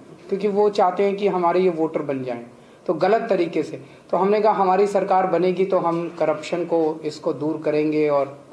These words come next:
तो फिर एक युवा ने मेरे से पूछा कि ये तो सारी पार्टियां कहती है सर, चुनाव के पहले आप भी कह रहे हैं, दूसरी पार्टियां भी कहते हैं, हम आपके ऊपर कैसे विश्वास करें?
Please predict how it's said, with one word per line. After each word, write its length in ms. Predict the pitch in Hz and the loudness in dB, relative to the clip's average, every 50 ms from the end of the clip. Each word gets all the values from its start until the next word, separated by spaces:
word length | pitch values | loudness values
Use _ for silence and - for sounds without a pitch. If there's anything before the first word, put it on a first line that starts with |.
| - - - - - - - - - - - - - - - - - - - - - - - - - | -20 -20 -20 -20 -20 -20 -20 -20 -20 -20 -20 -20 -20 -20 -20 -20 -20 -20 -20 -20 -20 -20 -16 -6 -4
तो 80 | 180 | -4
फिर 180 | 175 180 208 202 | 0 2 4 4
एक 200 | 208 202 196 196 | 4 2 2 -2
युवा 300 | 180 175 185 185 196 196 | -2 0 2 2 2 2
ने 120 | 202 202 | 2 2
मेरे 140 | 202 196 190 | 2 2 0
से 140 | 185 - 202 | 0 0 -2
पूछा 400 | 185 - 185 185 180 - 190 170 | -2 0 -2 -2 -2 0 -2 -2
कि 480 | 165 - 175 165 160 156 151 151 160 156 | -2 -2 -2 0 0 0 -2 -4 -4 -2
ये 80 | 165 175 | -2 0
तो 100 | 175 196 | 0 0
सारी 280 | 196 202 180 185 220 208 | 0 0 2 2 2 2
पार्टियां 360 | 196 190 180 185 185 185 170 | 2 0 0 0 0 -2 0
कहती 300 | 175 156 139 - 139 135 | 0 -2 -4 -4 -4 -4
है 80 | 131 | -4
सर, 180 | 131 139 131 135 | -2 -4 -6 -6
चुनाव 340 | - - 151 156 165 170 165 | -4 -2 0 0 0 0 0
के 100 | 180 170 | 0 0
पहले 220 | 170 170 170 175 | 2 2 2 4
आप 140 | 170 165 165 | 2 2 2
भी 140 | 165 180 185 | 0 0 0
कह 160 | 180 180 170 | 2 2 2
रहे 120 | 165 170 | 2 2
हैं, 120 | 170 165 151 | 0 0 -2
दूसरी 280 | 160 165 165 175 180 | -4 -4 -2 0 0
पार्टियां 380 | 185 180 165 156 156 170 165 156 | 2 2 0 0 0 -2 -2 -2
भी 80 | 165 160 | -2 -2
कहते 240 | 156 156 151 156 | 0 -2 0 0
हैं, 80 | 160 165 | -2 0
हम 100 | 170 170 | 0 0
आपके 220 | 170 170 170 202 | 0 -2 0 -2
ऊपर 220 | 185 185 196 180 - | -2 0 0 -2 0
कैसे 260 | 202 196 196 196 208 | 0 0 0 0 -2
विश्वास 460 | 175 165 - - 151 139 131 131 - - | -2 -4 -6 -4 -4 -4 -4 -4 -6 -10
करें? 200 | 127 - 120 117 | -10 -10 -10 -14